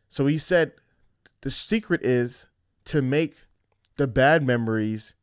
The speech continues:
good by looking at it from a different light, you know? So instead of being like, "Oh my gosh, I wasted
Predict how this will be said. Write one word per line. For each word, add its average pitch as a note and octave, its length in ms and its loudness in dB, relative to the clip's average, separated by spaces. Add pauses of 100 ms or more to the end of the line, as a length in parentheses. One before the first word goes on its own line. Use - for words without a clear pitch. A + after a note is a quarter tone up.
(720)
good A#2+ 500 4 (180)
by A#2+ 160 4
looking C3 320 0
at A#2+ 140 2
it A#2 80 -4
from A#2 140 -4
a A2+ 40 -4
different G#2 340 -6
light, F#2+ 220 -4 (400)
you A2 120 -6
know? B2 320 0 (200)
So - 180 2
instead D3+ 300 2
of C#3+ 120 2
being C3+ 160 0
like, A#2 160 2
"Oh C3+ 120 2
my B2+ 160 2
gosh, A#2 420 2 (400)
I A#2 140 0
wasted B2+ 440 0